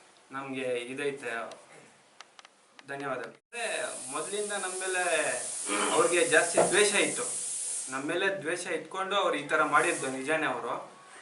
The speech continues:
ನಮ್ಮ ತಮ್ಮ ಅವ್ರ ಮನೆಯಿಂದ ಒಂದ್, ಆ, ಮದ್ವೆ ಮಾಡ್ಕೊಂಡಿದ್ದಾನೆ. ಅವ್ರ ಮದ್ವೆ ಆಗ್ಬಿಟ್ಟು ಎಂಟು ತಿಂಗ್ಳಾಗಿದೆ. ಅವ್ರಿಗೂ ನಮ್ ಸಂಬಂಧ ಏನ್ ಏನಿಲ್ಲ.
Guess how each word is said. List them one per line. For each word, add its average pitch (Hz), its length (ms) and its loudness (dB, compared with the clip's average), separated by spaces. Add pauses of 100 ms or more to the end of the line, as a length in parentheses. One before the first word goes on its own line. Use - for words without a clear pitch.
(380)
ನಮ್ಮ 147 320 -4
ತಮ್ಮ 156 380 2
ಅವ್ರ 175 200 8
ಮನೆಯಿಂದ 160 440 0
ಒಂದ್, 143 720 2
ಆ, 127 260 -4
ಮದ್ವೆ 131 340 -2
ಮಾಡ್ಕೊಂಡಿದ್ದಾನೆ. 147 920 -2
ಅವ್ರ 147 140 0
ಮದ್ವೆ 147 320 0
ಆಗ್ಬಿಟ್ಟು 175 360 2
ಎಂಟು 151 280 -4
ತಿಂಗ್ಳಾಗಿದೆ. 139 680 0 (640)
ಅವ್ರಿಗೂ 180 280 0
ನಮ್ 185 160 -2
ಸಂಬಂಧ 180 400 -2
ಏನ್ 190 200 2
ಏನಿಲ್ಲ. 170 640 0